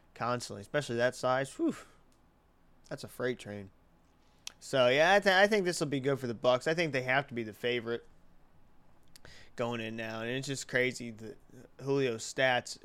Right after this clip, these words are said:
I mean, if Julio comes in, I was, I was looking this up now because, uh, he's up there, and he's, I thought Antonio Brown was a bit closer to Julio, but,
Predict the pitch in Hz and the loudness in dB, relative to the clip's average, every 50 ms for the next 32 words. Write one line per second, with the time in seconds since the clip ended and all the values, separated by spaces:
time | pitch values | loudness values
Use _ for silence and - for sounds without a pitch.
0 | - 135 143 151 147 139 135 - - - - - - 143 139 190 220 247 262 262 | -4 -2 0 0 0 -2 -4 -8 -12 -20 -16 -8 -4 -2 4 6 6 8 10 10
1 | 233 196 - - 208 208 208 170 135 151 151 156 170 180 160 143 147 135 139 143 | 8 8 6 6 4 4 4 4 4 4 4 4 4 2 2 2 2 2 4 4
2 | 147 151 143 131 160 180 170 160 147 139 135 - - 147 143 - 139 131 120 117 | 4 4 4 4 4 4 4 4 4 2 2 2 2 2 2 2 0 -2 -2 0
3 | 120 120 127 123 107 - - - - _ _ _ - 123 127 117 - 131 139 165 | -2 -2 -4 -6 -6 -8 -10 -12 -14 _ _ _ -8 -6 -6 -6 -6 -6 -6 -4
4 | 196 196 175 170 233 - - 131 117 113 113 113 110 101 - - - 127 131 135 | 0 4 6 6 6 6 2 -2 -2 0 -2 -4 -6 -8 -12 -16 -16 -12 -8 -8
5 | 135 123 - - - - - - - - - - - - - - 220 247 269 240 | -8 -8 -10 -14 -18 -20 -20 -20 -20 -20 -20 -20 -20 -4 2 2 4 6 8 8
6 | 202 180 160 143 - 165 160 151 131 139 139 147 147 131 131 131 127 - - 143 | 8 8 6 4 2 2 0 2 4 4 6 4 4 2 0 -4 -4 -2 0 0
7 | 143 170 160 - 131 120 123 117 117 120 117 113 113 - | 2 2 0 0 -4 -4 -4 -2 -2 -2 -2 -4 -4 -8